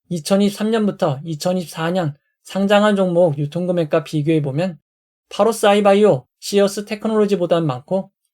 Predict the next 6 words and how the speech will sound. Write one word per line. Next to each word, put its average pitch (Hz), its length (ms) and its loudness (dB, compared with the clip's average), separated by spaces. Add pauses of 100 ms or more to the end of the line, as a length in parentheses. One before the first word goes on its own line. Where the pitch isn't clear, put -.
(180)
블루엔텍, 180 600 0 (280)
한중 196 420 -2
엔씨에스보다는 151 920 -2 (280)
조금 165 360 -2 (240)
적은 151 420 0
유통금액입니다. 156 1040 -2